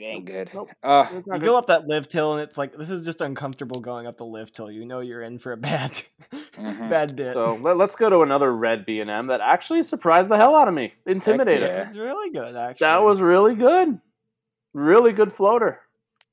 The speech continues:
Speaker 2: Good
Speaker 1: Much
Speaker 2: drop.
Speaker 1: better than I remember.
Speaker 2: I didn't hate it.
Speaker 3: It was one of the best
Speaker 2: Yeah.
Speaker 3: rides I've ever had on Intimidator.
Speaker 2: Mm-hmm.
Speaker 3: Um,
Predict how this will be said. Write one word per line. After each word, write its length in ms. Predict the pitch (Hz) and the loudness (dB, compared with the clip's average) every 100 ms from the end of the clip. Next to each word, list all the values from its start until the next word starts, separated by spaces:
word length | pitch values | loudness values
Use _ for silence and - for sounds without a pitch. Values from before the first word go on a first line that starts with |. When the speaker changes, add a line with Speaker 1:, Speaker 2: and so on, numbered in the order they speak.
| _ _ _ _ _ _ _ - | _ _ _ _ _ _ _ -2
Speaker 2:
Good 140 | 165 | 0
Speaker 1:
Much 100 | 135 | 0
Speaker 2:
drop. 320 | 170 156 156 | 4 4 4
Speaker 1:
better 120 | 101 | 0
than 100 | 98 | -8
I 140 | 95 104 | -8 -8
remember. 440 | 98 87 85 87 - _ - | -8 -12 -16 -18 -20 _ -4
Speaker 2:
I 160 | 117 180 | 0 0
didn't 200 | 330 240 | 0 0
hate 180 | 185 | 0
it. 200 | 247 - _ _ _ _ _ _ _ - | -2 -6 _ _ _ _ _ _ _ -12
Speaker 3:
It 140 | 170 | -10
was 120 | 214 | -8
one 180 | 175 190 | -6 -6
of 80 | 202 | -6
the 80 | 175 | -4
best 200 | 151 143 | -4 -4
Speaker 2:
Yeah. 80 | 156 | -6
Speaker 3:
rides 160 | 143 | -6
I've 100 | 139 | -6
ever 160 | 135 131 | -8 -8
had 260 | 127 127 139 | -6 -6 -8
on 320 | 123 113 107 _ | -10 -14 -20 _
Intimidator. 720 | 131 117 120 120 113 107 107 - | -16 -14 -12 -12 -12 -14 -14 -12
Speaker 2:
Mm-hmm. 40 | |
Speaker 3:
Um, 500 | 208 - - 104 104 | -10 -10 -12 -16 -20